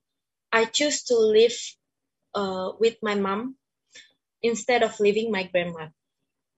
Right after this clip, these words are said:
This is where the problems, uh, more arose. My grandma didn't really like my mom, uh, and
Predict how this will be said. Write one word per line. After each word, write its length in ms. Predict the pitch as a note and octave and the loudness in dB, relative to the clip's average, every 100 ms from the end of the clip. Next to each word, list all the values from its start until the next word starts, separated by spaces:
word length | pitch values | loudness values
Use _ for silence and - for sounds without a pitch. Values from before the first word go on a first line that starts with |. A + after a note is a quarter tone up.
| _ _ _ _ _ - _ _ _ - | _ _ _ _ _ -20 _ _ _ -4
This 140 | B3+ | 2
is 200 | F4 - | 2 4
where 280 | B3 A3+ B3 | 4 6 6
the 100 | G3+ | 2
problems, 760 | G3 F#3+ F#3 G3+ A3 A#3+ A#3+ - _ _ - | 0 -2 0 0 0 -2 -8 -18 _ _ -8
uh, 460 | F#3+ F3+ F3 F3+ - _ _ _ _ _ _ _ _ _ | -4 -2 -2 -4 -8 _ _ _ _ _ _ _ _ _
more 240 | G#3+ A3+ A#3+ | 4 4 4
arose. 640 | G3 G3 E3+ D#3+ - - _ _ _ _ _ _ _ _ | 2 -2 -4 -8 -14 -14 _ _ _ _ _ _ _ _
My 140 | A3 G#3 | 0 2
grandma 380 | G3+ A#3 C#4 | 6 4 4
didn't 340 | B3+ A3+ G#3+ - | 2 2 2 0
really 240 | A3+ C4 | 4 6
like 240 | A#3+ F#3+ G3 | 6 2 -4
my 180 | G3 F3+ E3+ | -12 -12 -14
mom, 340 | E3 F#3+ B3+ C4 _ _ _ _ _ _ _ _ | -12 -8 -8 -10 _ _ _ _ _ _ _ _
uh, 600 | G3 F3+ F3 F3 F3 F3 - _ _ _ - | -6 -4 -4 -6 -6 -8 -10 _ _ _ -2
and 520 | A#3 A#3 A3+ A3 A3 | 2 4 4 2 -2